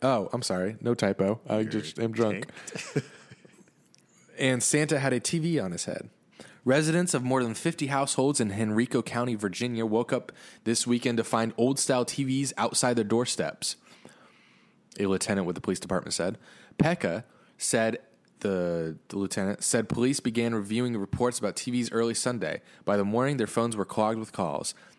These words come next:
Speaker 1: Everyone started coming out of their houses, walking around the neighborhood, looking at the T Vs on their doorstep, said Jeanne Brooksbank, who I actually talked to, uh, one of the recipients, who lives in the Hampshire m-, neighborhood. It was very Twilight Zone-y.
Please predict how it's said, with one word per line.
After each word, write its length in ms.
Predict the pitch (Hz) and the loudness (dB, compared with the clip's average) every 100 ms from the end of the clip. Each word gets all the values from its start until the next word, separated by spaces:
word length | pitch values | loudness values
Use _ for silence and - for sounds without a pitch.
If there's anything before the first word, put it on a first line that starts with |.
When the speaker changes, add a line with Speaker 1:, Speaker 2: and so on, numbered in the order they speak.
| - | -2
Speaker 1:
Everyone 280 | 127 151 151 | 2 2 2
started 300 | 135 117 - | 2 2 0
coming 240 | 135 135 | -2 0
out 140 | 117 | 0
of 60 | 123 | 0
their 100 | 113 | 2
houses, 360 | 107 107 104 104 | 2 2 0 -2
walking 380 | 104 120 127 | 2 2 0
around 160 | 131 127 | -2 0
the 80 | 120 | 0
neighborhood, 280 | 110 110 101 | 0 0 0
looking 380 | 104 120 127 | 0 2 0
at 60 | 123 | -2
the 80 | 110 | -2
T 140 | 123 | -2
Vs 260 | 117 110 - | 0 0 -2
on 160 | 98 110 | -2 0
their 80 | 101 | 2
doorstep, 600 | 107 117 - 78 85 - | 2 2 0 -2 -4 -2
said 300 | - 95 87 - _ 110 | -2 -2 -4 -16 _ -12
Jeanne 560 | 95 104 104 98 95 92 - | -4 0 2 2 0 0 0
Brooksbank, 600 | 101 - - 85 87 - | 0 -2 -6 -6 -8 -8
who 200 | 113 98 | -6 -4
I 140 | 107 | -4
actually 240 | 104 - | -6 -8
talked 280 | 80 90 - | -6 -6 -6
to, 200 | 90 92 - - - - - - | -10 -10 -12 -20 -20 -20 -20 -4
uh, 220 | 101 95 | 0 2
one 220 | 98 117 | 2 2
of 60 | 110 | 2
the 80 | 98 | 0
recipients, 680 | 92 - 101 90 92 - - - - - _ | 0 -2 -2 -2 -4 -6 -10 -16 -20 -20 _
who 80 | 120 | 0
lives 300 | 127 131 113 | 2 0 -2
in 60 | |
the 60 | 104 | -2
Hampshire 420 | 107 107 - 98 | -2 -2 0 0
m-, 200 | 92 95 | -2 -6
neighborhood. 420 | 98 101 95 90 90 - - - | -4 -4 -4 -6 -8 -16 -20 -2
It 40 | 113 | 0
was 180 | 110 | 2
very 260 | 98 135 147 | 2 2 2
Twilight 500 | - - 120 107 87 | 0 2 2 0 -2
Zone-y. 420 | 87 80 - - | -6 -8 -12 -20